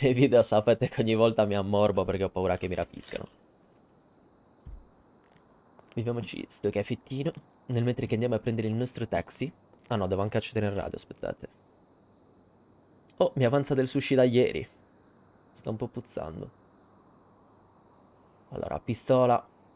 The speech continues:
al secondo posto. Entriamo in radio taxi. Raga, non fate meta, robe così.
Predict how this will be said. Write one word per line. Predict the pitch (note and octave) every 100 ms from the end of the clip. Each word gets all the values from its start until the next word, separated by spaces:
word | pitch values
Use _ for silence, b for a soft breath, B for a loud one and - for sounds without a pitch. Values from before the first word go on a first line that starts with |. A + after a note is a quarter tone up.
| A2
al | A2+
secondo | A2 G#2 G#2 G#2+
posto. | A2 B2+ A#2+ A#2+ - B2+ - - _ _ _ _ - _ _ _ _ _ _ _ _ _ _ _ _ _ - - _ _ _ _ _
Entriamo | A2 A#2 C3
in | A2
radio | A2 A2
taxi. | - C#3+ - A2 -
Raga, | A#2+ A#2+ A#2 D3 D3+
non | A2+
fate | A2 C3 - G#2+
meta, | G#2+ A#2 A#2 - A#2+ A#2
robe | G#2+ G2+
così. | - G#2 A#2+ C3+